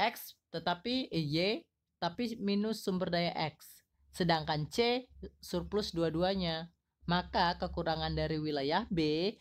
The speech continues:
itu dapat dipenuhi oleh wilayah C. Jadi wilayah C ini sangat besar sekali kekuatan interaksinya. Nah, kita lihat di atasnya itu ada garis putus-putus, artinya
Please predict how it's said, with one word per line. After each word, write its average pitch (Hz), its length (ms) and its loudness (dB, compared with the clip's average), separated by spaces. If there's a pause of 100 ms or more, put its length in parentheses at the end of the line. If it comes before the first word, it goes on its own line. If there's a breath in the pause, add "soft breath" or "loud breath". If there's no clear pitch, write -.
(300 loud breath)
itu 208 560 0
dapat 165 400 -2
dipenuhi 156 560 -2
oleh 160 320 0
wilayah 147 400 0
C. 147 400 -2
Jadi 143 320 0
wilayah 151 400 2
C 143 240 -4
ini 175 240 -2
sangat 147 400 0
besar 147 320 0
sekali 156 560 0 (160)
kekuatan 143 400 -4
interaksinya. 131 720 -2 (480 loud breath)
Nah, 196 160 4
kita 214 160 2
lihat 202 320 0
di 180 80 2
atasnya 165 480 -2
itu 156 160 -2
ada 180 240 0
garis 139 240 0
putus-putus, 147 800 -2
artinya 156 400 -4